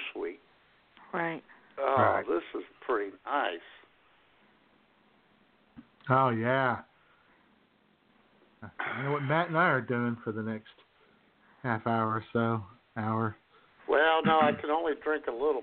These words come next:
Speaker 1: bit of it 'cause I gotta pick Schmoop up at three. And
Speaker 3: Oh,
Speaker 1: it is eight percent.
Speaker 3: what a bummer! What a
Speaker 2: <laughs>
Speaker 3: bummer! That's too bad.
Speaker 1: <laughs>
Speaker 3: I was hoping, I was hoping
Speaker 1: Uh-huh.
Speaker 3: maybe you'd go on a Facebook rager, too.
Speaker 1: Well, I'll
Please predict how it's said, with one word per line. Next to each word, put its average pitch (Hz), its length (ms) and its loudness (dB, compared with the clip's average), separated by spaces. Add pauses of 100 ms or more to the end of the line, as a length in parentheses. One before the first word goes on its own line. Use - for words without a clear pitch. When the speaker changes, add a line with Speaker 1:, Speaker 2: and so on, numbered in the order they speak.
(140)
Speaker 1:
bit 143 160 4
of 110 240 -2
it 113 160 -14
'cause 117 180 -6
I 123 60 -8
gotta 117 200 -8 (140)
pick - 140 -6 (200)
Schmoop 147 320 -4
up 113 220 -2
at - 60 -8 (160)
three. 127 400 -4 (1500)
And 117 160 0
Speaker 3:
Oh, - 180 4
Speaker 1:
it 156 80 8
is 131 240 4
eight 123 80 2 (200)
percent. 104 180 -10
Speaker 3:
what 139 160 2
a - 120 -10 (160)
bummer! 143 500 2 (840)
What 135 160 0
a - 180 -2
Speaker 2:
<laughs> - 60 -16
Speaker 3:
bummer! 120 420 -2 (580)
That's 127 180 -12 (120)
too 117 120 -2
bad. 208 400 2 (280)
Speaker 1:
<laughs> - 280 -12
Speaker 3:
I 123 80 2
was 135 120 0
hoping, 147 320 2 (260)
I 160 60 2
was 165 100 0
hoping 147 280 2
Speaker 1:
Uh-huh. - 20 0
Speaker 3:
maybe 147 220 2
you'd 139 280 0
go 135 120 2
on 127 140 0
a 107 80 -4 (120)
Facebook 131 460 -2
rager, 120 540 -4
too. 123 280 -4 (1600)
Speaker 1:
Well, 208 300 2
I'll 175 220 2